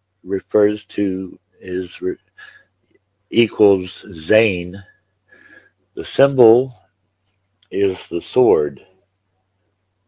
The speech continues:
The meaning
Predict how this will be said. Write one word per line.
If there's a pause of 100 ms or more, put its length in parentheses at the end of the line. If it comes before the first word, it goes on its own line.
(1400)
The
meaning